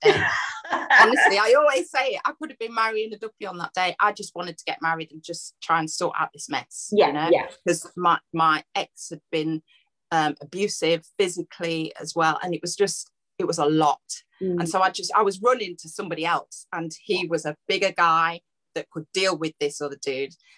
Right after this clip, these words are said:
Speaker 1: And so it just felt like my savior, you know, that he,
Speaker 2: Right.
Speaker 1: he was able to just look after me, look after my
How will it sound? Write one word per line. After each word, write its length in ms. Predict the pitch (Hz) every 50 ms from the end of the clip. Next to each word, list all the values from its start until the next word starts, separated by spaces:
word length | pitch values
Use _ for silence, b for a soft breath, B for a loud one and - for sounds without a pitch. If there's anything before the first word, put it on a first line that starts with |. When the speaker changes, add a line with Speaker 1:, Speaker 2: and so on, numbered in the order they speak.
| b b -
Speaker 1:
And 180 | 165 165 160
so 320 | 156 - - 185 165 160 147 -
it 140 | 190 -
just 180 | - 226 208 -
felt 220 | - 220 185 - -
like 140 | - 160 - -
my 80 | - 139
savior, 520 | - - 165 165 165 151 - 123 120 156 _ _
you 100 | 165 156 147
know, 140 | 156 165 175 175
that 80 | - - -
he, 100 | 160 156
Speaker 2:
Right. 300 | 143 143 135 131 135 139
Speaker 1:
he 100 | 170 160 -
was 120 | 160 156
able 260 | 165 160 156 - 156
to 160 | 160 - -
just 260 | 160 165 165 165 - -
look 180 | 180 196 - 190
after 240 | 180 - _ -
me, 300 | 151 151 147 147 156 156 -
look 180 | 147 143 139 - -
after 240 | 135 - _ -
my 100 | 147 147